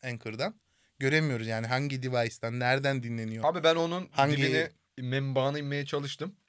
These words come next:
Speaker 1: Evet.
Speaker 2: Şöyle Kolikçe yazınca cidden bir sürü şey çıkıyor. Ee, podcast dinleyebileceğin
Speaker 1: Sayfa çıkıyor.
Speaker 2: sayfa çıkıyor.
Speaker 1: iHeart'tan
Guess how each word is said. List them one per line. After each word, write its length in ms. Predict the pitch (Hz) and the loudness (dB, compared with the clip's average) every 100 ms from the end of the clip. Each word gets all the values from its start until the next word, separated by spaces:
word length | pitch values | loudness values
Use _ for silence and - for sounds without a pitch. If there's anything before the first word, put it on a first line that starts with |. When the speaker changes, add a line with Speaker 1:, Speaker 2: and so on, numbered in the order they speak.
| _ _ _ - | _ _ _ -14
Speaker 1:
Evet. 240 | 123 123 151 - | -10 -8 -10 -16
Speaker 2:
Şöyle 420 | - 151 151 147 | -8 -4 -2 -2
Kolikçe 400 | - 156 151 - | -4 -6 -6 -4
yazınca 480 | 160 151 170 160 185 | -2 -2 -4 -6 -6
cidden 400 | 147 - 175 165 | -8 -8 -6 -6
bir 60 | 151 | -10
sürü 400 | - 139 202 208 | -8 -6 -6 -6
şey 220 | 147 143 | -6 -6
çıkıyor. 380 | - - 135 95 92 _ - _ - | -6 -6 -6 -6 -10 _ -20 _ -10
Ee, 40 | 110 107 104 | -8 -6 -4
podcast 480 | 123 120 - 120 - | -2 -2 -4 -8 -6
dinleyebileceğin 840 | 127 127 120 110 101 101 143 196 - - - _ | -6 -4 -4 -6 -8 -6 -6 -8 -12 -20 -20 _
Speaker 1:
Sayfa 360 | - 135 127 139 | -6 -6 -4 -4
çıkıyor. 220 | - 131 | -2 0
Speaker 2:
sayfa 200 | 139 151 | 0 0
çıkıyor. 400 | 143 147 - 135 | -8 -10 0 2
Speaker 1:
iHeart'tan 600 | 127 120 113 - 123 135 | 2 0 -4 -4 -4 -4